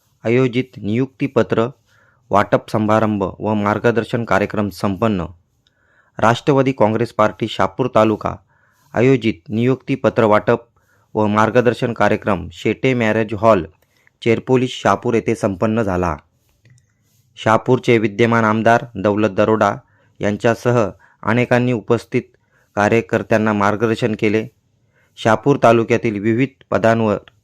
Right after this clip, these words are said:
पदाधिकाऱ्यांच्या नियुक्ती करण्यात आल्या, तसेच उपस्थित महिलांना हळदी कुंकू करून साडी भेट देण्यात आली.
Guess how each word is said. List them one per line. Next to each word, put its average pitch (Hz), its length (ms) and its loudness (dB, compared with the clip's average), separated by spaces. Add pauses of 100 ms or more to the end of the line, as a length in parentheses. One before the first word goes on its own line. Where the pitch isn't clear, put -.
(480)
पदाधिकाऱ्यांच्या 113 800 2
नियुक्ती 120 400 -2
करण्यात 107 340 0
आल्या, 101 220 0 (600)
तसेच 117 320 0 (100)
उपस्थित 127 460 -4 (100)
महिलांना 113 480 0
हळदी 104 300 -2
कुंकू 117 320 -4
करून 107 340 0 (560)
साडी 123 260 4
भेट 113 240 0
देण्यात 101 240 2
आली. 85 220 -2